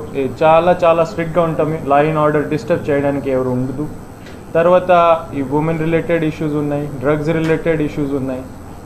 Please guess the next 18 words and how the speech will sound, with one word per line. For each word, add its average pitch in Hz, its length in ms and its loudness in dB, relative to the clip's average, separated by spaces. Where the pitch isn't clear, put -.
all 165 380 4
illegal 175 320 2
activities 156 840 0
like 135 200 0
gambling, 147 520 2
ఆ, 120 120 -2
బెట్టింగ్, 139 540 0
సోషల్ 160 380 0
ఈవిల్స్ 160 320 2
ఉన్నాయి. 143 340 -2
అన్ని 226 640 2
ఇల్లీగల్ 190 460 0
ఇష్యూస్ 180 460 -2
మీద 160 220 0
మేము 170 240 0
గట్టిగా, 170 580 2
ఆ, 120 340 -4
స్ట్రిక్ట్గా 175 540 0